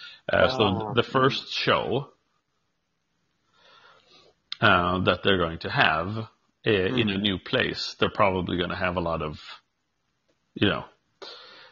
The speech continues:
Speaker 1: uh, they're p-, probably going to have a lot of talking and a lot of storyline, and then
Speaker 2: Yeah.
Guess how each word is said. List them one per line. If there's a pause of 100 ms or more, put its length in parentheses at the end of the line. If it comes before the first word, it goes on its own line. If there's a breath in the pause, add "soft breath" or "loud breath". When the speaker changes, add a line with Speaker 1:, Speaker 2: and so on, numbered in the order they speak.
(120 loud breath)
Speaker 1:
uh,
they're
p-,
probably
going
to
have
a
lot
of
talking
and
a
lot
of
storyline,
and
then
Speaker 2:
Yeah.